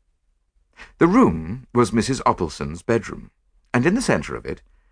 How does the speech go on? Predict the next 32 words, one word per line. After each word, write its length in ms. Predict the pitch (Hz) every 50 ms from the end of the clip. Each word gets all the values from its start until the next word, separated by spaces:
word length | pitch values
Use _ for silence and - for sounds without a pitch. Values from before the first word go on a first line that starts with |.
| _ _ -
lying 300 | 98 107 127 156 185 180
back 260 | 160 143 131 - -
in 80 | 127 127
an 120 | 139 156
armchair, 600 | 139 92 80 78 71 - - 69 57 57 60 69 - _
was 140 | - 90 -
the 60 | 120
lady 260 | 123 113 90 85 85
herself, 500 | 98 113 156 151 - - 80 69 64 - _ _ _ _ _ _
weeping 560 | - 90 123 143 - - 160 160 175 175 180 180
violently. 880 | - - - 90 90 101 85 - - 58 - - - 57 53 - - _ _ _ _ _ _ _ _ _ _ _ _ _ _ _ _ _ _ _ _ _ _ _ - - - -
She 160 | - - 220 233
presented 520 | - 277 - 190 147 120 104 135 117 - - -
an 140 | - 151 156
extraordinary 800 | 156 - - - - - - 220 214 175 - - 78 76 76 82
spectacle, 680 | 90 - - 117 104 92 - - 71 - - 50 _ _ _ _ _ -
with 140 | 104 110 -
the 60 | 135
tears 420 | 107 - 139 123 107 101 113 104 110
making 240 | 107 92 113 113
great 240 | 101 107 113 113 -
furrows 520 | - - - 139 131 107 87 78 76 73 -
in 120 | 95 101
the 60 | 107
powder 440 | - - 120 113 107 92 - 76 - _ _ _ -
with 140 | - 120 95
which 160 | 135 147 -
her 100 | 147 131
complexion 500 | - 139 120 - - 117 107 - - 98
was 140 | 95 98 95
liberally 480 | 120 131 131 87 85 78 76 73 71 69
coated. 440 | - - 95 87 - - - -